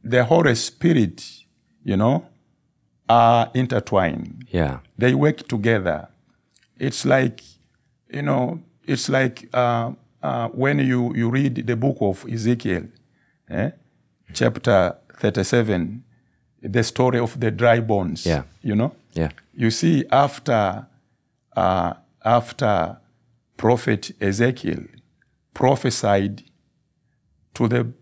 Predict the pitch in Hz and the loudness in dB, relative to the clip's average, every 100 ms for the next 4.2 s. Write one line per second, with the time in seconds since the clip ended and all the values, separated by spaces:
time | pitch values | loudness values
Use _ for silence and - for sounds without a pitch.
0 | - 101 135 127 113 - 156 - 113 - | -8 0 2 0 -4 -2 0 0 -2 -4
1 | 107 101 95 110 107 110 101 90 - 113 | -2 -2 2 2 2 0 -2 -2 -4 0
2 | 120 110 120 117 92 87 - _ _ - | 0 2 0 0 -4 -4 -10 _ _ -4
3 | 117 151 139 123 139 139 117 143 127 123 | 0 0 0 0 0 0 0 -2 -2 -6
4 | - | -10